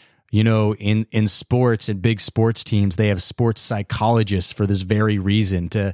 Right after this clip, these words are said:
help the players who are involved not get so in their head about their performance. I mean, for anyone who watches sports, I personally, I'm a, I'm a hockey fan. I've watched my favorite team, you know, play just amazing stretches of,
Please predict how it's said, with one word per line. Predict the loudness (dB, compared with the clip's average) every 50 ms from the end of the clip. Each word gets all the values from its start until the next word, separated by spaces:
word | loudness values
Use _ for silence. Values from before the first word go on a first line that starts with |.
| -6 -12 -20 -20 -20 -20 -6 -2
help | 0 0 0 0 _
the | -4 -4
players | -2 -2 0 2 2 4 4 4 4 2 2 2 0 -2 -2 -2
who | 0 2 2 2
are | 2 2 0 2
involved | 0 0 0 0 2 2 2 2 0 -2 -6 -10 -18 -20 -20 -20 -20 -20 -20 -12 -4 0
not | 2 2 2 2 2 0
get | -2 -2 -2 -2
so | -4 -4 -2 0 0 2
in | 2 2
their | 2 0
head | 2 2 2 2 2
about | 2 2 0 0 0
their | -2 -4
performance. | -2 -2 -4 -2 0 0 2 2 2 2 2 0 -2 -2
I |
mean, | -2 -2 -2
for | -2 -4 -4
anyone | 0 0 2 2 2 2 2
who | 2 2 2
watches | 2 2 0 0 -2 -2 -2 -2 -2 -4
sports, | -2 0 0 2 2 2 0 -2
I | -4 -6 -6
personally, | -2 0 0 0 0 0 0 0 2 2 2
I'm | 2 2 0
a, | 0 -2
I'm | -4 -4 -6
a |
hockey | -6 -4 -2 -2 -2 -2 0 -2 -2 -2
fan. | 0 0 2 2 2 0 0 -4 -8 -14 -20 -20 -20 -8 -4 -2
I've | 0 0 2
watched | 0 2 0 0 -2 -4 -6 -8 -10 -12 _
my | 0 0 0 0
favorite | -2 -2 -2 0 0 0 0 -2 -4 -4
team, | -2 0 2 2 4 4 2 2 2 0 -2 -6 -12 _ _ _ _ -20 -20 -20 _ _ _
you | 0 0
know, | 2 2
play | 0 -2 0 0 2 2 2
just | 0 0 -2 -2 -2 -2
amazing | 0 2 4 4 2 2 2 2 2 2 2 0 0 0 0
stretches | -2 -4 -6 -4 -4 -4 -2 -2 0 0 0 0 -2
of, | -4 -4 -4